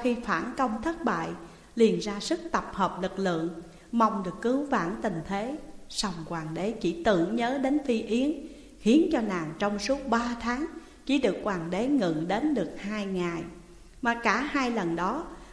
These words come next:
hoàng đế đều tỏ vẻ không vui. Là người thông minh, biết tính tình không thuận, nàng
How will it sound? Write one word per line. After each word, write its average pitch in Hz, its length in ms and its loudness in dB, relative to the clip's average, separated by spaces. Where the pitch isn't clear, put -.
hoàng 226 340 2
đế 233 260 4
đều 202 220 2
tỏ 180 200 2
vẻ 214 320 0
không 202 160 -2
vui. 226 320 8
Là 190 160 -2
người 185 220 4
thông 233 260 0
minh, 254 180 6
biết 240 300 0
tính 294 240 6
tình 185 200 2
không 226 220 0
thuận, 170 440 0
nàng 214 240 2